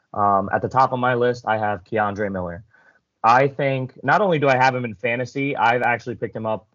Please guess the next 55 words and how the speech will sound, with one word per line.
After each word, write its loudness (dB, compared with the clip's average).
'cause -6
I'm -4
in -4
a -4
keeper -6
league. 2
I 4
picked -4
him -2
up -2
last 2
year, -2
two -6
years -2
ago, -2
because 4
I 6
knew, 0
being 2
a 2
Rangers -2
fan, -6
what 4
this -2
kid -4
was -8
capable -6
of, -10
right? 0
And -4
we 0
saw 2
Keandre 0
Miller -4
take -6
a -6
step -4
forward 0
last -10
year, -8
right? -2
Obviously, 4
he 2
had 2
points -4
in -6
the -4
season -2
where -2
defensively -2
he -2
wasn't -2
as -6
good, 4
but 0